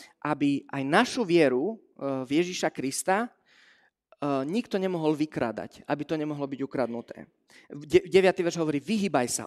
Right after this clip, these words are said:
oddiel sa, nemaj nič spoločné.“ K tomuto sa ešte vrátime.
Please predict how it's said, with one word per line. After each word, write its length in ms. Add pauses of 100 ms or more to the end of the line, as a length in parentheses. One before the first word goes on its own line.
oddiel 240
sa, 160
nemaj 320
nič 160
spoločné.“ 480 (880)
K 240
tomuto 320
sa 80
ešte 160
vrátime. 400